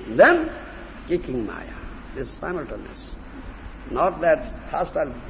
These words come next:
finish this business, then I'll go. No, this is not that. This is foolishness. Do you understand? As soon as I'm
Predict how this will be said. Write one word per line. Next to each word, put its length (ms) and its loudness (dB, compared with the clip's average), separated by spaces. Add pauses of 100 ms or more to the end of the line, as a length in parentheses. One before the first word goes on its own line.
(140)
finish 240 2
this 200 -2
business, 380 -2
then 220 2
I'll 140 2
go. 200 -4
No, 300 -6 (220)
this 160 -8
is 120 -6
not 180 -8
that. 180 -6
This 140 -2
is 120 -8
foolishness. 460 -4 (400)
Do 80 -8
you 60 4
understand? 380 -2 (540)
As 100 -6
soon 280 8
as 240 12
I'm 520 6